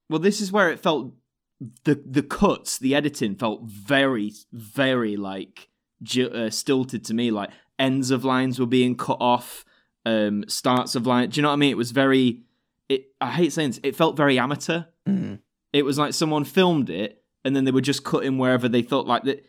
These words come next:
Speaker 1: It didn't seem very precise in this scene and a few other scenes, actually. Um, we get a,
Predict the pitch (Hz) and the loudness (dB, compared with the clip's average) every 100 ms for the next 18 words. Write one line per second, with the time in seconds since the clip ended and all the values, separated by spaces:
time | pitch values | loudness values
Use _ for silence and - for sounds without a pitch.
0 | _ - 131 160 147 - 151 139 139 139 | _ -4 -2 0 -2 0 0 2 2 0
1 | 139 - 139 117 113 110 110 107 - 110 | -2 -2 -2 -2 0 0 0 -2 -2 -2
2 | 101 107 117 190 156 147 - 95 87 90 | -2 -4 0 2 4 2 -2 -4 -4 -8
3 | - - 67 82 - _ _ _ - 113 | -10 -12 -12 -12 -16 _ _ _ -4 -2
4 | 107 104 101 98 - _ - 143 143 165 | 0 0 0 -4 -8 _ 0 0 2 0
5 | 151 147 131 120 | 2 2 2 0